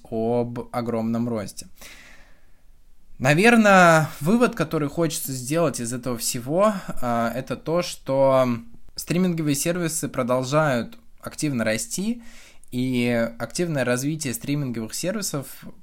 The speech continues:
приводит к тому, что Netflix так или иначе будет со временем терять всё больше и больше подписчиков, если не предложит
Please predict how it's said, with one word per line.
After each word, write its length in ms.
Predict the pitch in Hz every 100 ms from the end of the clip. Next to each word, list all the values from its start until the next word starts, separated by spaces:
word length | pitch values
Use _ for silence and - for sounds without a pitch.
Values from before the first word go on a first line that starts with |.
| -
приводит 640 | - 107 117 147 139 - -
к 80 | -
тому, 340 | 107 113 156
что 560 | 185 - 117 117 113 110
Netflix 640 | 113 131 139 123 110 - -
так 220 | 131 127
или 140 | 127 120
иначе 640 | 120 147 143 131 117 117 - -
будет 520 | - 131 139 120 117 - -
со 180 | - 117
временем 400 | 113 151 170 127
терять 320 | - 113 120
всё 140 | -
больше 320 | 113 123 127 107
и 20 |
больше 240 | 117 113
подписчиков, 540 | - - 156 185 120 113
если 360 | 117 135 123
не 200 | 110 117
предложит 600 | 120 113 107 120 151 139